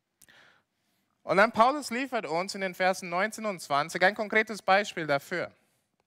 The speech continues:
ja, wozu er eben die Christen in Vers achtzehn auffordert. Zuerst zeigt er, dass auch er, ja, auch er, der Apostel Paulus, auf die Gebeten der Glaubensgeschwister angewiesen ist.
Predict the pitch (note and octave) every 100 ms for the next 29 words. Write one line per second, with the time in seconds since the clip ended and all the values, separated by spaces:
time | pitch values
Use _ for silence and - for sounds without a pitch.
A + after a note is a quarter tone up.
0 | _ B2 E3+ E3 D3+ - F3+ F#3+ - D3+
1 | D#3 E3 - - - D3 C#3+ - D3+ -
2 | C#3+ C3 C3 C3 C#3 B2+ - - C3 C3+
3 | C3+ - F#3 - G#2 - - _ _ _
4 | - - - _ _ _ - G#3+ A#3+ -
5 | - G#3 A#3+ B3+ D3+ B2+ C3+ A#3+ - _
6 | _ _ _ _ _ _ _ C#3 - F#3+
7 | G#3 - - G#3 A#3 D3 F3 C4+ _ -
8 | D3+ F3 F3+ - F3+ A3+ G3+ G3+ F#3 -
9 | B3 - C#4 A3+ A#3 C4+ B3 D3 F#3 B3
10 | - _ _ _ _ _ _ _ _ _
11 | _ _ D#3 - F#3+ F#3+ F3 F#3 G#3 G3+
12 | F#3+ D3+ E3 F3+ F3+ - G3 - - D#4+
13 | G3+ A2 F#2 F2 - - -